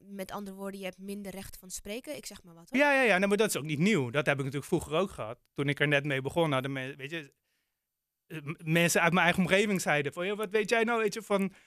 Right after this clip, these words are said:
Speaker 2: niet, zeg maar, mijn vrienden wisten het wel, maar hun vrienden hadden zoiets van, "Hé, wie is die witte guy en waarom praat hij de hele tijd over rap?" En dan ging ik alle dingen zeggen die ik vond, weet je wel, en dan had je ineens een tof gesprek.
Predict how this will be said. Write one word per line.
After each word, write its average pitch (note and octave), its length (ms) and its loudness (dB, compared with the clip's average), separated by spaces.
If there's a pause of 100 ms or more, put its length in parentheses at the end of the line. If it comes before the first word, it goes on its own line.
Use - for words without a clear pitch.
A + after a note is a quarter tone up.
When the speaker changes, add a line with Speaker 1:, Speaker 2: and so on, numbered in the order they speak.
(120)
Speaker 2:
niet, F#3 380 0
zeg F#3 160 2
maar, E3+ 120 4
mijn E3+ 120 4
vrienden C4 300 4
wisten E3+ 220 0
het C3+ 100 -4
wel, C3+ 140 0
maar D#3+ 120 0
hun G3 160 2
vrienden C#3 280 -2
hadden C3 180 -4
zoiets C#3+ 240 -6
van, D#3 140 0
"Hé, D#3+ 120 4
wie C3+ 100 -4
is C#3 100 -6
die D3 120 -2
witte D#3 260 -2
guy D3 100 4
en D3 160 4
waarom C#3 220 2
praat C#3+ 240 0
hij D#3 80 -12
de C3+ 60 -8
hele C#3+ 220 -6
tijd C#3+ 220 -4
over C#3+ 220 -10
rap?" E3 220 2 (380)
En E3+ 120 6
dan D#3 80 6
ging D#3+ 200 6
ik D3 80 4
alle D3+ 200 4
dingen D3+ 240 4
zeggen D3+ 280 2
die C#3 80 -4
ik C3 60 -8
vond, D#3 500 -2
weet C3+ 240 -4
je C#3+ 60 -10
wel, C3 200 -6
en D3 160 -2
dan C3 300 -2 (220)
had C3+ 180 0
je - 60 0
ineens C3+ 200 2
een C3+ 60 -10
tof - 180 -4
gesprek. - 540 -8